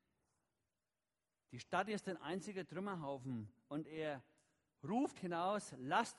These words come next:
uns die Mauern wieder aufbauen, damit diese Schande endlich aus der Welt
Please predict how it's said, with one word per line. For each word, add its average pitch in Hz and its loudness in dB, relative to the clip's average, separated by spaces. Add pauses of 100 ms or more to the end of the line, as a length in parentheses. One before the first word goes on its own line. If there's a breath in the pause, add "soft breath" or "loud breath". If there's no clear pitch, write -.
uns 214 0
die 185 -2
Mauern 175 2
wieder 165 -2
aufbauen, 127 -4 (520 soft breath)
damit 170 0
diese 185 -2
Schande 214 0
endlich 202 -4
aus 165 -2
der 165 -2
Welt 151 -4